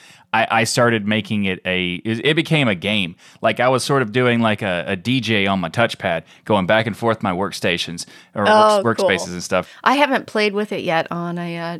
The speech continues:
Speaker 2: either a touchscreen monitor or the, the pad yet, but I
Speaker 1: Mm.
Speaker 2: do wanna do that for sure. I was also impressed with, uh, Fedora thirty-five is that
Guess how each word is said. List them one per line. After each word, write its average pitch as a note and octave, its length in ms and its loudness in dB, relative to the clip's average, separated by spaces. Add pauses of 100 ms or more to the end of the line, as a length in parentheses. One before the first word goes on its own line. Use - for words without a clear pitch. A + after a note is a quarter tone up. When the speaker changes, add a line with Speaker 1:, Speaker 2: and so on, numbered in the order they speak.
(160)
Speaker 2:
either F#3 360 2
a F3 200 -4
touchscreen F#3+ 460 -4
monitor F3 440 0
or F#3 260 2
the, F3+ 200 -4 (100)
the F#3 80 -6
pad F3+ 360 -4
yet, - 280 -8 (120)
but F3 100 -10
I F3 140 -6
Speaker 1:
Mm. F#3+ 160 -8
Speaker 2:
do G3+ 100 2
wanna E3+ 220 -4
do E3 180 -8
that E3 240 -4
for F#3+ 140 -12
sure. D#3+ 400 -4 (440)
I A#3+ 80 2
was C#4 160 4
also D4+ 460 4
impressed A#3 800 0
with, G3 280 -4
uh, F#3 340 -4 (380)
Fedora G3+ 360 2
thirty-five F#3+ 720 -4 (420)
is G3 220 0
that F#3+ 380 2